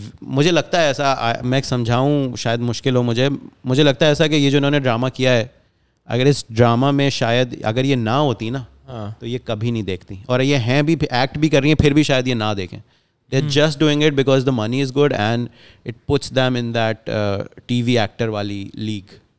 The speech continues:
Speaker 1: Is that true?
Speaker 2: Uh, well, so when I did the drama,
Speaker 1: Yeah.
Speaker 2: um, first time was, uh, I actually did a telefilm years ago।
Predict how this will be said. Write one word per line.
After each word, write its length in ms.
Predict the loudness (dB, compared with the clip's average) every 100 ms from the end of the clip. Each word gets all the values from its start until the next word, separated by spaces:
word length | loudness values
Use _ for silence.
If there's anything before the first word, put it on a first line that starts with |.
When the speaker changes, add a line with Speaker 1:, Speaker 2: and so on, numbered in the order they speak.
| -8 -2
Speaker 1:
Is 60 |
that 200 | 0 0
true? 200 | 0 0 -2 _ _ _ -2
Speaker 2:
Uh, 260 | 2 4 4
well, 240 | 2 2
so 160 | 0 -2 -2 -4
when 140 | -4 0
I 240 | -2 -2
did 140 | -4 -4
the 140 | -4 -2
drama, 420 | -2 -4 -4 -8 -8 -16 _ -8
Speaker 1:
Yeah. 180 | -4 -4
Speaker 2:
um, 320 | -6 -8 -10 -14 _ _ -8
first 200 | -6 -6
time 340 | -6 -6 -6 -10 -14 _ _ -12
was, 340 | -8 -6 -6 -8 -12 -18 _ _
uh, 560 | -14 -12 -10 -10 -10 -12 -10
I 340 | -8 -6 -6 -8
actually 260 | -6 -8
did 140 | -8 -10
a 80 | -6
telefilm 400 | -4 -4 -6 -8 -10
years 340 | -8 -2 0 0
ago। 280 | -4 -8